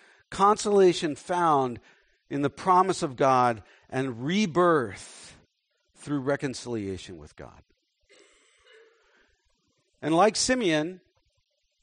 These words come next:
our hope has to re-, reside in the Lord's Christ, in Jesus, right? Him alone, nothing else.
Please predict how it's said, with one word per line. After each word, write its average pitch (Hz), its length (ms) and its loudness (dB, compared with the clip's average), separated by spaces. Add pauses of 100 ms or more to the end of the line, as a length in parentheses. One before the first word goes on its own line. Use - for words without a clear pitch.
(380)
our 247 340 4
hope 165 500 0 (240)
has 262 400 0
to 277 140 -4
re-, 240 160 -2
reside 180 1200 0 (300)
in 240 240 -2
the 226 100 0
Lord's 202 320 0
Christ, 135 420 -4
in 226 220 -6
Jesus, 156 540 -8
right? 156 280 -2 (300)
Him 277 220 2
alone, 262 420 4
nothing 277 380 -2
else. - 480 -8